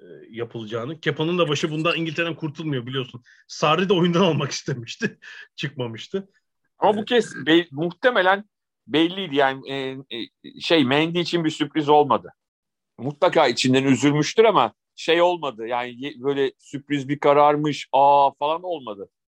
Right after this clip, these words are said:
Speaker 2: Gayet rahat bir şekilde çıktı, sarıldı ve devamlı da o penaltı atışları sırasında desteğini verdi. Yani biraz Tuchel belli ki, e, maçtan önce bunu net bir şekilde söylemiş.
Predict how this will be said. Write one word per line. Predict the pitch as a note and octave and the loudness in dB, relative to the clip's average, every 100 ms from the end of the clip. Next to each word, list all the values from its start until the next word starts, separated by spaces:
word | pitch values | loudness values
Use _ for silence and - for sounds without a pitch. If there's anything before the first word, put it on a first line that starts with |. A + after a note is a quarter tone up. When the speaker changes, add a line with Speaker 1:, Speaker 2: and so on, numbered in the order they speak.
| - | -4
Speaker 2:
Gayet | D#3 D3 D3 | -2 -2 0
rahat | D#3+ D3+ _ | 2 2 _
bir | |
şekilde | - G#2+ A#2+ | -16 -14 -14
çıktı, | - C3+ A#2 | -14 -16 -14
sarıldı | - E3+ C3 A2+ C3 G#3+ _ _ _ - | 0 2 2 0 0 -4 _ _ _ -4
ve | D3+ C#3+ C3 | 2 2 2
devamlı | D#3+ D3+ C#3+ C#3 C3 | 2 4 2 -2 -6
da | |
o | C3+ | -4
penaltı | C#3 C3+ B2+ B2 | -4 -4 -4 -4
atışları | B2 - - A#2 | -10 -10 -12 -12
sırasında | - B2+ A2+ A#2+ C#3+ G#3+ A3+ _ - | -8 -6 -6 -6 -2 -2 -2 _ -4
desteğini | B2+ B2+ - B2+ B2 A#2+ | 0 0 0 -2 2 2
verdi. | G#2 F#2+ | 2 2
Yani | A2+ A#2+ B2 | -2 -2 -2
biraz | C3+ C3+ C#3 _ _ _ _ G#2 | -4 -2 -2 _ _ _ _ -20
Tuchel | - D#3 D3 D#3+ _ | -6 0 0 -2 _
belli | C3 D3 B2 G#2+ | -10 -10 -10 -10
ki, | E3+ F3+ _ _ _ _ _ | -6 -6 _ _ _ _ _
e, | - A2 A2 G#2+ A2+ | -12 -8 -4 -4 -2
maçtan | B2 C3+ - C#3 C3 | 2 2 0 -2 0
önce | A2 G#2 D3 E3+ - _ _ _ - | -2 -4 -2 -4 -4 _ _ _ -12
bunu | A#2+ C3+ C3+ | -8 -4 -2
net | D3 - | -2 -2
bir | A2 | -10
şekilde | G#2+ - A2+ F3 | -10 -8 -2 -2
söylemiş. | - A3 G#3+ F2 - - | 4 4 4 0 -8 -16